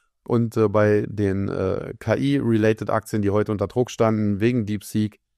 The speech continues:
äh, da denken wir, dass es da gute Chancen gibt, warten auch mal noch vielleicht ein, zwei, drei Tage ab. Aber kann gut sein, dass im Laufe dieser Woche da noch was, äh, passiert. Ansonsten im Laufe der nächsten Woche.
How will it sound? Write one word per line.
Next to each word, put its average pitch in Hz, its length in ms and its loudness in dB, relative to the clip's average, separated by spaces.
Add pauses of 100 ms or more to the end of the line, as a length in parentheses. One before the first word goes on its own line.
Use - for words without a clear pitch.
(200)
äh, 101 140 0
da 101 320 2
denken 107 480 -4
wir, 101 140 2
dass 98 160 4
es 95 140 -6
da 101 80 2
gute 117 260 -4
Chancen 113 400 -2
gibt, 104 260 -2
warten 107 280 0
auch 107 180 -4
mal 110 80 0
noch 101 220 -4
vielleicht 101 280 -2
ein, 107 140 -4
zwei, 101 180 -2
drei 98 200 0
Tage 95 300 0
ab. 113 180 2
Aber 101 160 2
kann 139 240 -2
gut 156 160 -4
sein, 135 180 4
dass 120 140 -2
im 117 80 0
Laufe 113 260 0
dieser 107 240 0
Woche 104 220 -2
da 101 100 0
noch 98 160 -4
was, 98 280 0 (400)
äh, 104 140 -2
passiert. 113 520 0
Ansonsten 101 600 -4 (100)
im 101 120 -6
Laufe 101 240 -2
der 98 80 -2
nächsten 104 380 -6
Woche. 101 320 0